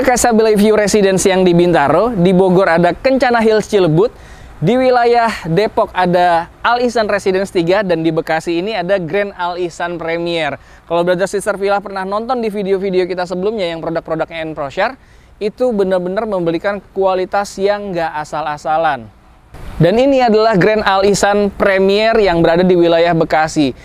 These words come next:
Kalau brother sister Villa pernah melihat video-video kita sebelumnya, produk-produknya Enproshare,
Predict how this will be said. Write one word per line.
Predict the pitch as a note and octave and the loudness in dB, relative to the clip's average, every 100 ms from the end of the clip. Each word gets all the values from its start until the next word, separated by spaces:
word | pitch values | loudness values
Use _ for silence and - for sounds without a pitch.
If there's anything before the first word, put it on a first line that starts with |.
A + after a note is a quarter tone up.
| - - | -20 -4
Kalau | D#3+ F3 | 0 2
brother | F3+ | 2
sister | F3+ F#3+ G3 F#3 | 0 -2 -2 -2
Villa | G3 G#3+ | 0 -2
pernah | G#3 G3+ | -2 -4
melihat | G3+ F#3+ G#3 A#3 | -4 -2 -2 -2
video-video | A#3+ A3 G3+ G3+ G3 F#3 F#3+ F#3 | -4 -4 -2 -2 -2 -2 -2 -2
kita | F#3 | -6
sebelumnya, | F3+ F#3+ A#3 G#3+ F3+ | -6 -4 -2 -2 -4
produk-produknya | E3+ E3+ E3+ E3 E3+ E3+ | -4 -6 -4 -6 -6 -6
Enproshare, | F3 G#3 F#3 D#3 D#3 | -6 -6 -2 -4 -4